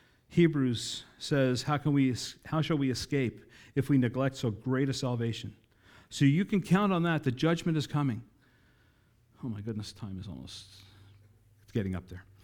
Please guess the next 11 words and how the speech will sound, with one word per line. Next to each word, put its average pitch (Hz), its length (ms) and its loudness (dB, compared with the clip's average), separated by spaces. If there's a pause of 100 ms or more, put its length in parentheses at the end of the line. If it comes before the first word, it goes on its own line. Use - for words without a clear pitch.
(2500)
You 139 160 2
can 165 120 4
escape 135 400 -2
this - 360 -12 (1400)
by 107 80 -2
turning 123 400 2
to 117 100 -2
the 107 120 0
Lord 107 200 -2
Jesus 98 320 -6
Christ. - 380 -14